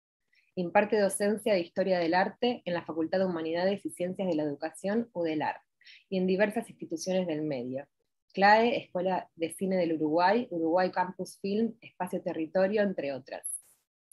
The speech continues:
En el área museal trabajó en diseños mu-, museográficos, curadurías y archivo en el Museo de la Memoria, Museo Juan Manuel Blanes y Museo Nacional de Artes Visuales, donde cumple funciones como responsable del área de investigación y curaduría.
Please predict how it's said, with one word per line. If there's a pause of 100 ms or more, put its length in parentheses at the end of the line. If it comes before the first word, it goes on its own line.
(460)
En
el
área
museal
trabajó
en
diseños
mu-, (100)
museográficos,
curadurías (140)
y
archivo
en
el
Museo
de
la
Memoria,
Museo
Juan (240)
Manuel
Blanes (400)
y
Museo
Nacional
de
Artes
Visuales, (320)
donde
cumple
funciones
como
responsable
del
área
de
investigación
y
curaduría.